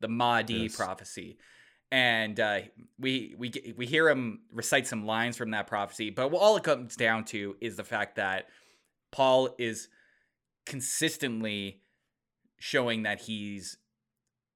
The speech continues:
Speaker 1: fulfilling this
Speaker 2: More and more.
Speaker 1: prophecy. Whether it's real or not, he's,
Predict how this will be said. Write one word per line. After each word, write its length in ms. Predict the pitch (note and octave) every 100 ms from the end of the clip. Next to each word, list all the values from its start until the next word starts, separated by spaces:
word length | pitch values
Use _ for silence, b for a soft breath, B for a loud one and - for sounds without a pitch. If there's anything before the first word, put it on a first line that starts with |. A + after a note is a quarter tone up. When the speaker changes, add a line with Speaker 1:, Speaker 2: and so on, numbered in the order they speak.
| _ G2+ -
Speaker 1:
fulfilling 420 | C#3+ B2+ B2 G#2
this 140 | F2+ -
Speaker 2:
More 160 | A#2
and 100 | B2+
more. 80 | C3
Speaker 1:
prophecy. 200 | C#3 A#2 _ _ _ _ _ _ _ _ _ _ _
Whether 260 | - C3+ F#3+
it's 140 | F#3+
real 260 | F#3 G3 G3
or 40 | F3
not, 260 | D#3 G#2 - _ _ _ _ _ _ _ _
he's, 320 | A#2 A#2 G#2+